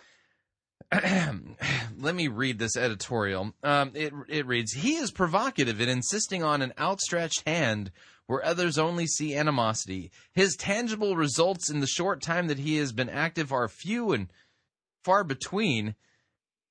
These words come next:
Um, his greatest results have been created with words and speeches, words that remain in the consciousness of their audience and have long-term effects."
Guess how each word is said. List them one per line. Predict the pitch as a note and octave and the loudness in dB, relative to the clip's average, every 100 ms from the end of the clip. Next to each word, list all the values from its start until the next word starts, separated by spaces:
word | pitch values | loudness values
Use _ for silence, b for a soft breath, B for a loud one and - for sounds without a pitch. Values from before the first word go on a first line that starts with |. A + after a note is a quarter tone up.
| _ | _
Um, | C#3+ D3 A#2+ - | 4 4 0 -4
his | C#3 D3+ | -2 -2
greatest | A#2+ F3+ G#3+ - | 0 0 0 0
results | E3 C#3+ E3+ F3 F#3 | -2 2 2 2 0
have | D#3+ C3 | 0 2
been | D#3+ D3 A#2 | 0 0 -6
created | - D#3+ E3 F3+ D#3+ | -4 -2 0 0 0
with | C#3+ A#2 | -4 -2
words | D3+ A#3 G3 B2+ | 0 2 0 0
and | C3 | -4
speeches, | - F#3 B3 - B2 F#2 - b b b b - | -4 -2 -2 0 0 0 -8 b b b b -4
words | F3 B3+ F#3+ | 0 2 2
that | E3 D3+ | 2 2
remain | D3 D3 F#3+ G3+ F3 | 2 2 2 0 0
in | C#3+ | -2
the | C3 | -2
consciousness | - F#3+ F#3+ F3 E3+ D#3 | 0 0 0 -4 -2 0
of | C#3 C3 | 0 0
their | C3 C3+ | 0 0
audience | F3+ G3 B2+ A#2 | 0 0 0 -2
and | A#2+ | -2
have | C3+ C3 | -2 0
long-term | C#3 F3 F#3+ - F3 E3+ | 2 2 0 -2 -2 0
effects." | C3+ - F3 F#2 - - | 0 2 2 2 -4 -16